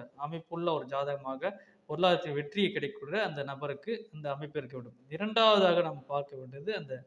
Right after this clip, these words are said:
இரண்டாம் அதிபதி தனக்கு கொடுக்கக்கூடிய வருமானத்துக்கு பணம் வரு-, வருதுன்னா அந்த வழியில் அது இரண்டாம் வீடை சொல்கிறோம்.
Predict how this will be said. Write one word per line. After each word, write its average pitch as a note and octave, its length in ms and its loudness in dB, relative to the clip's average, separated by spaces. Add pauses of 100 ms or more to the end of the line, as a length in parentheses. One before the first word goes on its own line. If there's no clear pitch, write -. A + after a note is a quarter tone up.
(760)
இரண்டாம் G#3+ 560 6
அதிபதி D3 460 0 (640)
தனக்கு G3 1120 -4 (140)
கொடுக்கக்கூடிய E3 600 0
வருமானத்துக்கு E3 720 -2
பணம் E3 300 -2
வரு-, C#3+ 280 -4 (360)
வருதுன்னா D#3+ 520 -2
அந்த D3+ 220 0
வழியில் F3+ 440 0 (280)
அது D#3+ 200 0
இரண்டாம் G3 520 6 (440)
வீடை E3 280 0
சொல்கிறோம். C3 460 -10